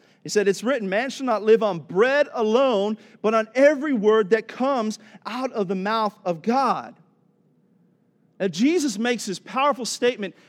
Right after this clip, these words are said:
and if, I, I don't know how many of you are familiar with Bethel Church in, um, Redding, California, but Chris Volaton explains this. He's one of the pastors up there,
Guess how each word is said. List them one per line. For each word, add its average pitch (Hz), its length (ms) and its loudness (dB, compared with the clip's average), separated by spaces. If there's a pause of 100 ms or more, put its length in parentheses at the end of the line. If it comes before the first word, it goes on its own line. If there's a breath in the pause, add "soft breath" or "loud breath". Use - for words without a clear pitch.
and 208 180 2
if, 220 220 0 (300)
I, 185 200 -6
I 220 100 2
don't 269 100 -4
know 240 100 0
how 233 120 0
many 226 140 -2
of 226 40 -2
you 226 60 -2
are - 20 -6
familiar 196 420 -2
with 170 240 -4
Bethel 190 320 0
Church 190 440 -4
in, 170 160 -8
um, 156 400 -6
Redding, 190 260 0
California, 185 760 -2 (260 soft breath)
but 185 140 -6
Chris 285 180 -2
Volaton 226 540 2
explains 190 560 -6
this. 165 260 -4
He's 165 320 -10
one 196 320 -6
of 196 80 -4
the 175 100 -6
pastors 180 520 -2
up 165 180 -4
there, 151 240 -6